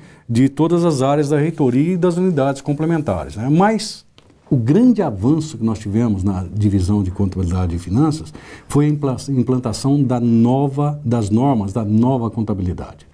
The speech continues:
Pra você ter ideia, isso é obrigatório, tá? Toda instituição pública tem que tá adaptada às novas normas de contabilidade. Isso implica, né, é, na implantação do sistema contábil em nível mundial, né? Pra você ter ideia, a unesp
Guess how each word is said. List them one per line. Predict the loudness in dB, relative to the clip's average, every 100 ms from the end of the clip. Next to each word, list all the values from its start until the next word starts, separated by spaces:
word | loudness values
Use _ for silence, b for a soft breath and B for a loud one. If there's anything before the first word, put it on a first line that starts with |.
| B
Pra | -2
você | -2 -2
ter | 0 0
ideia, | 0 0 0 -4 B B B B B
isso | -2 0
é | 0
obrigatório, | 0 0 -2 -4 -4 -4 -10 -20 _ -6
tá? | -4 -4 B B _ _ 2
Toda | 2 2 0 -4
instituição | -6 -8 -6 -6 -4 -6
pública | 0 0 0 -6
tem | -4 -2
que | -2
tá | -2 -4 -4
adaptada | -8 -4 -4 -4 -4 -2 -4
às | -2
novas | -2 -2 -2
normas | -2 -2 -4 -6 -8
de | -8
contabilidade. | -4 -2 -2 -2 -2 0 -2 -2 -8 -6 -2
Isso | 0 2
implica, | 0 2 2 2 0
né, | 0 0
é, | 0 2 2 2
na | 2
implantação | 2 2 0 -2 0
do | 0
sistema | 0 -4 -2
contábil | 0 -2 -2 -2 2
em | 4
nível | 4 6
mundial, | 4 4 2 -2 -10 -8
né? | -8 -8 B B B
Pra | -2
você | -2 -2 0
ter | 2
ideia, | 2 2 2 2 0
a | 0 2
unesp | 4 4 4 0 -2 -2